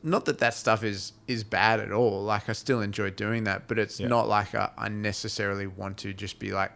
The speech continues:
Speaker 1: called in to assist on a,
Speaker 2: Yeah,
Speaker 1: on a session
Speaker 2: totally.
Speaker 1: or, or, or that kind of stuff, you
Speaker 2: Yeah.
Speaker 1: know? Like, I definitely want to be growing and developing beyond that, and super thankful that I have been able to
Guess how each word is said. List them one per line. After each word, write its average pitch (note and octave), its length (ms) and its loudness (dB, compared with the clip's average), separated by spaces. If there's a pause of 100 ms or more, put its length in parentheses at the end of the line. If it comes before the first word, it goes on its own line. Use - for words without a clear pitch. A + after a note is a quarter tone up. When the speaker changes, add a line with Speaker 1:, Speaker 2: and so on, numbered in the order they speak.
(160)
Speaker 1:
called G2+ 300 -2
in G2 160 -6
to G#2 160 -8
assist G2 420 -6
on G2+ 140 -6
a, G2 160 -10 (160)
Speaker 2:
Yeah, G#2+ 160 -2
Speaker 1:
on G#2 80 -2
a G2 60 -6
session G2 380 -4
Speaker 2:
totally. G2 380 0 (720)
Speaker 1:
or, A2+ 80 2
or, G2 400 2 (800)
or D#3+ 140 12
that C#3+ 200 10
kind B2 180 6
of G2+ 80 0
stuff, G#2 400 4
you G#2+ 100 0
Speaker 2:
Yeah. F#2+ 100 2
Speaker 1:
know? G#2+ 80 0
Like, G#2 220 4
I G#2+ 60 4
definitely A2 380 2
want G2+ 180 -2
to G2 40 -4
be G2+ 140 -4
growing G2 380 -2
and F#2+ 120 -8
developing G2 640 -2 (640)
beyond A2+ 360 2
that, G2 260 4
and G2+ 160 -4
super A2 280 0
thankful G2+ 420 -2
that F#2+ 120 -2
I F#2+ 40 -2
have G2 200 -2
been G2 140 -4
able F#2 240 -2
to - 20 -14